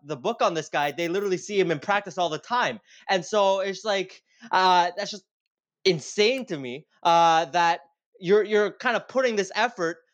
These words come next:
uh, against the guy that you see all the time on home ice. Uh, and that's just the most embarrassing part of this whole thing. Uh, you saw in, uh, you know, the, the Scotiabank Center, you started, started hearing the boos raining down from the crowd, and, and deservedly so, because this team was playing like dog shit,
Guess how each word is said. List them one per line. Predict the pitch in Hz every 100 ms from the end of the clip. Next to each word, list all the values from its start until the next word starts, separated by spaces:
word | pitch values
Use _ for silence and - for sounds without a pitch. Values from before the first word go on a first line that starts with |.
| _
uh, | 175 180 185 - _ -
against | 190 156 208 226
the | 208
guy | 196 208
that |
you | 190
see | 185 220
all | 196
the | 185
time | 220 233 196 -
on | 208 226
home | 196 196 196
ice. | 196 165 120 - _ _
Uh, | - 175 175
and | 175 185
that's | 214
just | 214
the | 214
most | 196 180
embarrassing | 170 151 160 165 156
part | 147 160
of | 160
this | 151
whole | 165 160
thing. | 156 160 165 185 _ -
Uh, | 165 165
you | 165
saw | 156 190 185 190 - -
in, | 202 202 208
uh, | 180 180 170 165 165 - _
you | 180
know, | 170 156
the, | 147 151 143
the | 135
Scotiabank | 165 156 143 160 143
Center, | 156 151
you | 151
started, | 139 151 147 143 _ _
started | _ 165 156
hearing | 170 160
the | 139
boos | 117 147 160 165 151
raining | 160 170
down | 151 160
from | 160 170
the |
crowd, | 156 156 165 240
and, | 233
and | 214 202
deservedly | 190 208 208 180 185
so, | 262 214
because | 151 147 160
this | 180
team | 185 196
was | 151
playing | 190 175
like | 139
dog | 123 170 180
shit, | 139